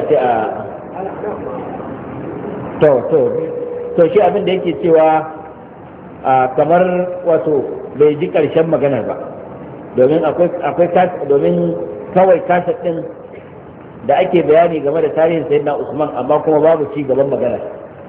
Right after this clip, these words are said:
Saboda daga cikin bala'in da muke fa fuskanta tare da masu kaset. Dan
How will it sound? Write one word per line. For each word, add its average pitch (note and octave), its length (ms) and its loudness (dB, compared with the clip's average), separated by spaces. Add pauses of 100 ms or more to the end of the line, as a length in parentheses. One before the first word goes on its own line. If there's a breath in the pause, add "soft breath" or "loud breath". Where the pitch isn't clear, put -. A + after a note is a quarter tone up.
(640)
Saboda A3 280 6
daga E3+ 240 4
cikin F#3+ 160 -2
bala'in E3 400 2
da F3 80 2
muke C#3 320 -4
fa B2+ 160 -2
fuskanta C#3 480 -2
tare B2+ 240 0
da A#2+ 80 -2
masu G2+ 320 -6
kaset. - 240 -4 (720)
Dan D3+ 160 4